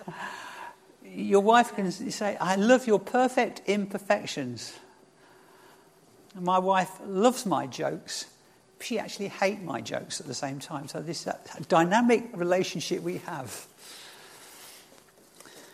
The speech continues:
But you actually care about this person. One John chapter two, verse sixteen,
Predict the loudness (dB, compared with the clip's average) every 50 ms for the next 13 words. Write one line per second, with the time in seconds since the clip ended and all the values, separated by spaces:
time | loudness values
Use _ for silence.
0 | -20 -20 -20 -20 -20 -20 -20 -20 -20 -20 -20 -20 -20 -20 -20 -20 -20 _ -6 -2
1 | 0 4 4 4 4 4 2 -2 -2 0 2 4 4 6 6 6 8 6 6 6
2 | 2 -2 -4 -4 -2 0 0 0 0 0 -2 -4 -6 -8 -10 -14 -16 -18 -16 -16
3 | -16 -16 -16 -16 -16 -18 -20 -20 -20 -20 -20 -20 -20 _ _ _ _ -20 -20 -20
4 | -20 _ -20 _ _ _ _ _ _ _ _ _ _ _ 4 6 6 6 6 8
5 | 8 8 6 6 2 -2 -6 -8 -8 -4 -4 -4 -4 -6 -10 -6 -4 -2 -2 0
6 | 2 2 2 2 2 0 0 -2 -2 0 2 2 4 2 2 -2